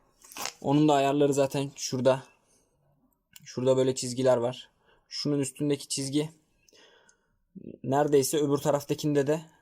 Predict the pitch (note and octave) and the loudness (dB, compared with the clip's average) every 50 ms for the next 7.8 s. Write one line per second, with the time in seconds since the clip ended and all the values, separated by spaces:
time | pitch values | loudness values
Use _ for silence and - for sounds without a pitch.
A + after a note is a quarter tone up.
0 | _ _ _ _ - - B2+ A2+ B2 A#2+ A2+ - C3 B2+ B2 - C3 B2+ C3 C3 | _ _ _ _ -10 -8 -4 -2 -2 -2 0 0 0 0 0 -2 -2 0 0 0
1 | - - B2+ C3 C3+ D3 D#3+ E3 - _ _ _ _ _ _ _ - - C#3+ C#3+ | -2 -2 -2 0 0 0 0 -2 -6 _ _ _ _ _ _ _ -2 0 2 2
2 | D3 D3 C#3+ C#3 C3+ C3+ C#3 C3+ C3+ C3 B2 A#2 - A#2+ B2 B2 A#2+ A2+ - - | 4 4 4 4 4 4 4 4 4 2 0 -2 -2 0 0 0 0 0 -2 -2
3 | C3 C#3 D3+ D#3+ - _ _ _ - - - - - - - - - - - C#3+ | -4 -4 -4 -4 -10 _ _ _ -20 -20 -20 -20 -20 -20 -20 -20 -16 -6 -2 0
4 | D3 E3 E3+ E3 E3 D#3+ D#3 D3 - - - - - - C#3+ C#3+ D#3 E3 D#3 - | 2 2 2 2 2 2 2 0 -4 -6 -8 -8 -6 -6 -4 -2 -2 -2 -2 -4
5 | D#3 D3 C#3+ C#3 - - D#3+ D3+ D#3 D3+ D3+ D3+ D#3 E3+ D3+ D3+ D3+ D3 D3 D3 | -4 -2 -2 -2 0 0 2 6 6 6 6 4 2 0 2 2 0 0 2 2
6 | D3 D3+ D#3 F3 - - - - - - - - - - - - _ - C3 C3 | 0 0 -2 -4 -6 -12 -14 -16 -18 -20 -20 -20 -20 -20 -20 -20 _ -8 -4 -2
7 | C#3 C#3+ D3 D3 D#3 D#3 D3 D#3 D3+ D3 D3+ D#3+ D#3+ E3+ - | 0 0 2 2 0 0 0 -2 -4 -4 -4 -6 -6 -8 -10